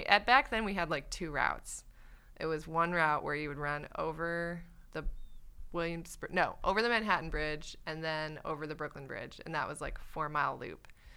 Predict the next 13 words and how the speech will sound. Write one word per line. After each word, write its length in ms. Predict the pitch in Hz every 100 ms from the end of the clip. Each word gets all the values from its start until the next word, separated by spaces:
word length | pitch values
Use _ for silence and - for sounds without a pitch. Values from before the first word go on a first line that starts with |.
| - - - - - - 196
And 120 | 214
you 80 | 208
could 140 | 196
do 140 | 190
it 120 | 180 -
either 260 | 185 165 160
direction, 640 | 165 131 - - - 147
so 140 | 175 165
we'd, 140 | 160
like, 160 | 131 -
switch 260 | 147 143
it 80 | 147
up. 240 | - -